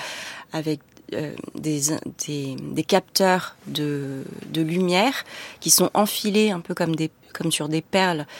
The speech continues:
sur de, de, des filins très solides. Et, euh, on en a donc, euh, à, à l'époque de la détection, donc deux mille vingt-trois, février deux mille vingt-trois, il y avait vingt et un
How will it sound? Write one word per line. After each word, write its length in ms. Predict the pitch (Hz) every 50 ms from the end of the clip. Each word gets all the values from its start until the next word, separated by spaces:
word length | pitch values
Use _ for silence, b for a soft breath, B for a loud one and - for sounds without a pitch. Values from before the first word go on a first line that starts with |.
| B B B B
sur 240 | - - - 165 156
de, 420 | 147 160 160 156 151 151 147 143 151 - - _ _ _ -
de, 120 | - 151 143 _ _ _ - - - _ _ _ _ _ -
des 120 | - 147
filins 460 | 143 - - - 170 151 170 165 160 156
très 220 | - - - 165
solides. 480 | - - - 160 147 156 170 196 240 - B B B B B B B B B B B B B -
Et, 240 | - 165 175 180 180 185 170 - _ - -
euh, 120 | 160 156 147 151 - - - - -
on 200 | - 156 151 147
en 180 | 147 147 147 156
a 200 | 165 175 175 165
donc, 280 | 156 151 - - -
euh, 180 | 147 147 147 - - - - - - _ _ _ - -
à, 80 | 165 170 - -
à 100 | - 170
l'époque 360 | 170 165 - - 226 190 -
de 80 | 180 165
la 80 | 160
détection, 600 | 151 - 147 - - - - - 208 208 190 170
donc 80 | 160 151 _ _ _ -
deux 260 | - - 143 151 156
mille 280 | 156 156 156 151 147 139
vingt-trois, 600 | 147 139 139 139 - - - - - 190 214 233
février 360 | - - 160 165 165 165 170
deux 100 | 151 156
mille 180 | 156 151 147 147
vingt-trois, 340 | 143 135 - - - 190 B B B B B B B
il 80 | 156
y 60 | 160
avait 380 | 160 160 156 190 202 185 170 - _ _ _ _ _ _ _ _ _ -
vingt 340 | 151 147 190 208 208 - -
et 60 | 214
un 240 | 202 196 202 202 185